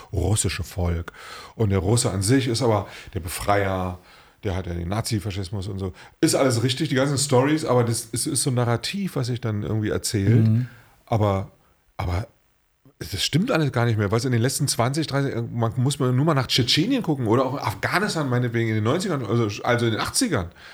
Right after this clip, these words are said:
Speaker 1: Hör mal auf. Das sind auch einfach nur Kriegstreiber. Okay, klar sind die nato auch, nur ist die nato jetzt nicht jemand, der andere Länder einfach überfällt.
Speaker 2: Ich wollte
Speaker 1: Die
Speaker 2: gerade sagen, es ging
Speaker 1: also
Speaker 2: jetzt
Speaker 1: es,
Speaker 2: keine,
Speaker 1: was Ban-,
Speaker 2: keine direkte
Speaker 1: man sagt zwar
Speaker 2: Bedrohung
Speaker 1: jetzt,
Speaker 2: jetzt
Speaker 1: genau,
Speaker 2: aus
Speaker 1: Bosnien und so,
Speaker 2: von
Speaker 1: klar. Nee,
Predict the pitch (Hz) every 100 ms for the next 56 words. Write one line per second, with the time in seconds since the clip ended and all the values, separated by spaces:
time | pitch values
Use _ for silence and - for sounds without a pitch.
0 | - - 101 117 143 208 208 - - -
1 | - - - 104 107 - 123 120 139 -
2 | - - 120 170 147 147 - 233 - -
3 | 170 101 80 - - - - - 277 165
4 | 220 240 175 147 123 160 175 - 220 175
5 | 131 - - 143 170 170 - - 143 -
6 | 131 107 123 156 156 131 - 127 131 135
7 | 127 123 113 135 117 120 233 151 101 101
8 | 90 90 - 90 80 - - - - -
9 | - 135 120 156 117 180 156 - 151 170
10 | 139 - 117 139 160 143 107 143 156 131
11 | 139 120 123 127 120 127 170 170 120 113
12 | 113 120 123 113 123 113 190 190 - -
13 | 202 190 151